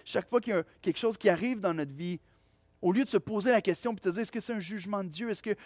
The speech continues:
je suis en train de, de, est-ce que c'est parce que j'ai fait telle et telle chose ? » Arrêtez de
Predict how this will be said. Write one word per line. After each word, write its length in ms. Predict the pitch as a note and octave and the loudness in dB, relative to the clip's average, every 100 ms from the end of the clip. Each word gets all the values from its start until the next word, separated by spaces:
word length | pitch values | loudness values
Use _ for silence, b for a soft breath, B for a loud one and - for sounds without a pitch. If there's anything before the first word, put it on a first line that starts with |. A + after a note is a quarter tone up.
| B | B
je 60 | |
suis 80 | - | 0
en 100 | G#3 | 2
train 200 | F#3 A3 | 2 0
de, 100 | G3+ | 2
de, 140 | E3+ E3 | 2 0
est-ce 180 | F3+ | -2
que 80 | B3 | -4
c'est 100 | A3+ | -4
parce 200 | G#3+ F#3 | -2 -2
que 100 | A3+ | -2
j'ai 140 | F#3 F#3+ | -4 -2
fait 160 | G3+ - | -2 0
telle 160 | A3 G3+ | 0 2
et 40 | |
telle 160 | F#3+ F3 | 0 0
chose ? » 320 | - A3+ A3 B B - | 2 0 0 B B 4
Arrêtez 320 | G#3+ A#3 | 6 6
de 60 | C4+ | 2